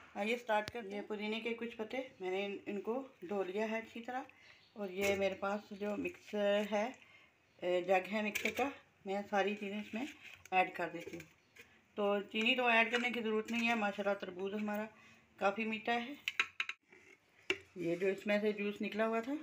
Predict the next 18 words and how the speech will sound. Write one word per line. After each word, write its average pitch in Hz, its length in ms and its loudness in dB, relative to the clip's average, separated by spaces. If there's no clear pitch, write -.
वो 196 120 0
भी 208 120 0
मैंने 214 200 4
ऐड 220 240 8
कर 220 120 -2
दिया 226 220 -2
है। 311 120 -4
मैं 196 120 4
अब 202 140 2
इसको, 240 300 -2
अ, - 680 -10
अ, 190 320 8
ब्लेंड 175 600 8
कर 175 140 4
लेती 165 240 -6
हूँ। 160 80 -12
ये 175 60 0
देखिए 165 280 -16